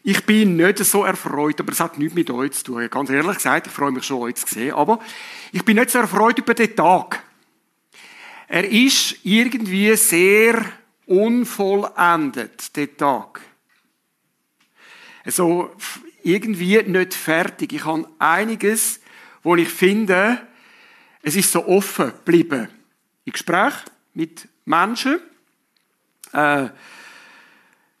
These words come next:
aber auch was so ein bisschen meine Engagements anbelangt, ich bin nicht so sicher, ob ich da, ich habe eine Zusage gemacht in einen, äh, Vorstand und ich bin nicht so sicher, ob das eine gescheite Entscheidung war. Und es ist auch so ein bisschen unfertig.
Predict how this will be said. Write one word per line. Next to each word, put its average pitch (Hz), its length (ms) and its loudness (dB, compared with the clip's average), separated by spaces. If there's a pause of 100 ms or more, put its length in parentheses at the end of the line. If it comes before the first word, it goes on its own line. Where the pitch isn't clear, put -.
(240)
aber 185 260 2
auch 208 40 -2
was 190 260 2
so 196 80 0
ein 175 60 -4
bisschen 175 160 2
meine 175 240 4
Engagements 240 420 0
anbelangt, 220 720 2
ich 160 120 -8
bin 170 200 4
nicht 190 120 0
so 180 80 -4
sicher, 175 640 -4
ob 160 180 -4
ich 156 180 -6
da, 147 180 2
ich 143 100 -6
habe 139 120 -4
eine 123 40 -8
Zusage 160 420 -6
gemacht 147 280 -6
in 135 120 -4
einen, 127 180 -6 (680)
äh, 127 200 -4
Vorstand 165 640 -2
und 123 120 -12
ich 127 100 -10
bin 143 100 -6
nicht 190 140 2
so 147 80 -4
sicher, 147 280 -6
ob 135 100 -6
das 143 160 -10
eine 131 100 -12
gescheite 190 520 -6
Entscheidung 202 600 0
war. 208 520 -6
Und - 120 -10 (440)
es - 120 -2
ist 180 160 -4
auch 208 140 2
so 226 100 0
ein 180 60 -4
bisschen 190 180 -6
unfertig. 247 1080 2